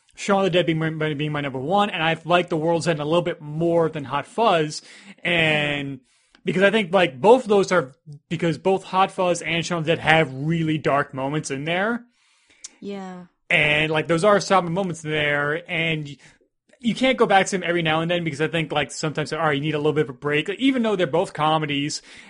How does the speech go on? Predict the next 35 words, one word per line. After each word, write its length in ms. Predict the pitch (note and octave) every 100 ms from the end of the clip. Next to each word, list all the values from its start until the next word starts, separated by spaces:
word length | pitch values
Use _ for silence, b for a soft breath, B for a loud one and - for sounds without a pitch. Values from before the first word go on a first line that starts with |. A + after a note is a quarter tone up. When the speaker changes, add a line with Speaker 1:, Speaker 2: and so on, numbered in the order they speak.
| B
Speaker 1:
and 640 | D#3 D#3 D3+ D3 D3 C#3+ B2 _ _ _ _ _ -
they're 120 | - C#3+
supposed 240 | A3+ -
to 60 | E3+
make 180 | D#3 C#3
you 60 |
laugh, 200 | C#3+ C#3+
and 80 | D3+
they 80 | D#3
do. 420 | D#3 C4 D#3+ C3+ B B B
But 80 | E3
I 20 |
think 160 | E3+ E3
Hot 180 | G3 G#3
Fuzz, 380 | F#3 F3+ F#3+ F#3+
I 80 |
think 140 | D#3 D3+
it's, 180 | D#3 D#3+
like, 260 | D3 -
I 120 | F3+
th-, 200 | E3+ F#3 -
how 240 | - F3
I 80 | F#3
break 220 | F#3 F3+ B2
it 40 |
down 180 | D#3 D#3
is, 80 | C#3+
like, 120 | C#3+
I 20 |
think 320 | D3 E3 - _ _ _ _ _ -
Shaun 300 | - F#3+ G3+
of 40 | G#3
the 80 | E3+
Dead 480 | E3 D#3+ D#3+ D#3+ - _ _ -
and 760 | F3+ D#3 D3+ D3 C#3+ C#3 C3